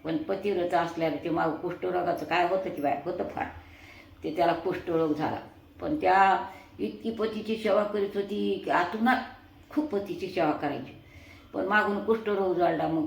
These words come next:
ते कुष्ठरोग जळल्यावर पण त्याला काय करायचं कर झालं, पण त्याला कुष्ठरोग जळल्यावर पुन्हा त्याला वेश्याची सय झाली.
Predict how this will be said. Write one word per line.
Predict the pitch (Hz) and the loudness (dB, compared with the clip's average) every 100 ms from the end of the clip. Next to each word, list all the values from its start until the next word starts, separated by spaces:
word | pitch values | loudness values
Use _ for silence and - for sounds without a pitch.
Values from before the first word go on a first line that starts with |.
| - | -2
ते | 160 | -6
कुष्ठरोग | - 175 175 175 170 | -6 -6 -2 0 0
जळल्यावर | 156 165 160 160 | 0 0 2 0
पण | 147 165 156 | 0 0 2
त्याला | 151 156 151 | 2 2 0
काय | 156 151 151 | 0 -2 0
करायचं | 156 151 - | 0 0 -2
कर | 151 156 | -4 -2
झालं, | 143 147 143 | 0 0 0
पण | 143 143 - - - - - - - | 0 -2 -4 -14 -20 -20 -20 -6 6
त्याला | 185 190 | 8 8
कुष्ठरोग | 190 196 - 196 196 202 175 147 | 6 2 -2 0 2 2 2 0
जळल्यावर | 143 175 180 160 185 220 233 | 4 8 8 8 8 8 6
पुन्हा | 196 185 175 | 2 2 4
त्याला | 175 160 - - | 6 4 2 2
वेश्याची | 160 170 - 156 156 | 4 4 4 0 0
सय | - 165 | 0 2
झाली. | 151 139 | 2 0